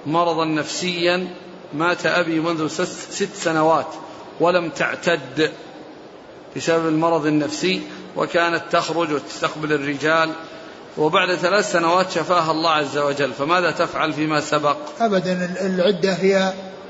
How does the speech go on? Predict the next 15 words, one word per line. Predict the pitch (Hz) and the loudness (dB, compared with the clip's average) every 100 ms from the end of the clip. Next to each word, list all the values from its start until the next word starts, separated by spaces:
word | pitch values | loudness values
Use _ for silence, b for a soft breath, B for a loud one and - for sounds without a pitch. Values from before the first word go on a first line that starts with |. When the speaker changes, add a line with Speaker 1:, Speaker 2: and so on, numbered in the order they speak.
| - | -6
Speaker 2:
العدة | 185 202 190 190 | 0 2 2 2
هي | 190 170 | 4 2
في | |
المدة | 190 208 196 190 | 2 2 2 2
التي | 185 175 185 | 2 2 2
تلي | 180 180 | 2 2
الموت، | 170 170 139 - - - - - - - - - - - | 2 -2 -2 -8 -14 -18 -18 -18 -20 -20 -20 -20 -20 -8
يعني، | 156 160 156 151 143 160 - - - - - 175 | -6 -4 -4 -2 -2 -2 -6 -16 -18 -20 -14 -6
يعني | 156 147 151 147 143 185 - | -4 -2 -2 -2 -2 0 0
هذا | 165 208 196 | 2 2 4
محلها، | 180 190 175 147 131 | 2 2 0 0 2
ولا | 175 226 | 4 4
تتأخر | 214 185 196 190 180 | 2 0 0 0 0
إلى | 175 170 | 0 -2
مكان | 165 170 170 | -2 -2 -4